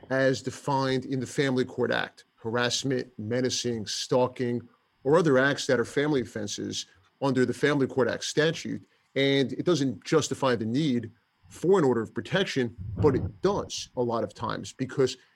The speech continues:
there is a real concern based on what's happening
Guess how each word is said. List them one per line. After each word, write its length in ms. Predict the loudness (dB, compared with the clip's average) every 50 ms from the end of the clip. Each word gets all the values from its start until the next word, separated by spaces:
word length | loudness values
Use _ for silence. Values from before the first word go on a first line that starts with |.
| _ -2
there 200 | 2 2 4 4
is 160 | 2 2 0
a 40 | -4
real 420 | -6 -6 -6 -4 0 0 2 2 0
concern 800 | -2 -4 -2 -2 -2 -2 0 0 0 0 0 0 -2 -2 -4 -8 _ _ _ -10 -2
based 340 | 2 2 4 2 2 -2 -4
on 160 | -4 -4 0
what's 200 | -2 -2 -2 -2
happening 520 | -4 -4 -4 -4 -2 -4 -4 -4 -4 -6